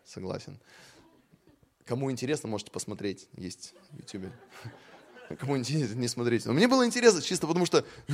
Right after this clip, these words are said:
как это, т-, где этот, блин, такой сантиметров двадцать, представляете, в палец. Достали его весь. Доставали минут пятнадцать, да, ну я проматывал там.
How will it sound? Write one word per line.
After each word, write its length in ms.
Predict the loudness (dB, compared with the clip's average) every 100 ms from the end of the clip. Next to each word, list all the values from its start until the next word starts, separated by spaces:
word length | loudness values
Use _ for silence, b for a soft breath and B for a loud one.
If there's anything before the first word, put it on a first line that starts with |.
| 0
как 180 | 0 4
это, 160 | 2
т-, 180 | 2 0
где 260 | 0 6 6
этот, 180 | 6 0
блин, 360 | 0 0 0
такой 280 | -2 -2 -2 -2
сантиметров 500 | -4 -2 -2 -4 2
двадцать, 360 | 6 6 6
представляете, 280 | -6 -6 -8
в 100 | -8
палец. 420 | 0 2 0 -10 -20 _ _ b b
Достали 420 | 0 0 2 0
его 180 | 0 0
весь. 500 | -4 -4 -2 -2 -6 _ b b b b b b _ _ _ _ _ -14
Доставали 420 | -4 2 2 2
минут 240 | -4 -8
пятнадцать, 520 | -12 -6 -4 -4 -6
да, 160 | -6 -6
ну 100 | -4
я 100 | -6
проматывал 420 | -4 -6 -6 -10
там. 140 | -16